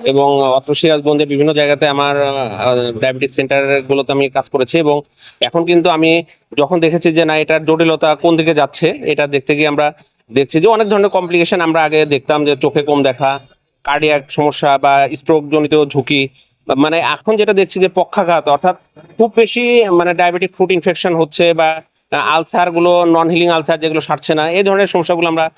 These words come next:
দেখতে পাচ্ছি। তো এতে যেটা হচ্ছে যে আমরা কিন্তু পরবর্তীতে সিরাজগঞ্জে এই, আহ, কারণগুলো পারপাস ক-, আহ, কে পা-, আহ, আমরা প্রায়োরিটি দিয়েই কিন্তু আমরা ডায়াবেটিক ফুট ইনফেকশনে কাজ শুরু করেছি,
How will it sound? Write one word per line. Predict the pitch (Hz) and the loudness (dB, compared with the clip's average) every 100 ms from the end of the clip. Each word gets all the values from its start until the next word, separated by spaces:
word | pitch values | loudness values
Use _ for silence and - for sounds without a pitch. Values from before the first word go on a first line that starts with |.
| _ _ - | _ _ -4
দেখতে | 156 - | -2 0
পাচ্ছি। | 147 - 113 82 _ _ _ | -2 -2 -6 -8 _ _ _
তো | 180 | 0
এতে | 185 185 214 220 196 | 0 2 2 2 2
যেটা | 185 202 | 0 0
হচ্ছে | 190 - 214 | 0 0 0
যে | 202 | 0
আমরা | 180 196 | 0 0
কিন্তু | 196 196 208 208 | 0 2 4 2
পরবর্তীতে | 202 185 180 170 185 | 2 0 0 -2 -2
সিরাজগঞ্জে | 175 185 175 175 175 180 254 - _ _ | 0 0 0 2 2 2 0 -4 _ _
এই, | - 175 190 180 | -2 2 2 2
আহ, | 156 151 147 139 | 2 2 0 0
কারণগুলো | 170 180 175 190 | 0 2 2 0
পারপাস | 190 175 190 - | 0 -2 -4 -4
ক-, | 208 | -2
আহ, | 196 170 170 160 196 | 2 0 0 -4 -2
কে | 202 196 190 | 0 0 -2
পা-, | 190 | -2
আহ, | 147 160 160 | 0 -2 -2
আমরা | 165 | -2
প্রায়োরিটি | 175 180 185 | 0 0 -2
দিয়েই | 180 196 220 | 0 0 -2
কিন্তু | 220 214 | -2 -2
আমরা | 202 | 0
ডায়াবেটিক | 185 175 175 - | -2 -2 -4 -2
ফুট | 180 | 0
ইনফেকশনে | 185 180 170 185 | 0 0 0 0
কাজ | 180 160 | 0 -2
শুরু | 185 170 | 0 2
করেছি, | 165 156 196 | 2 0 -2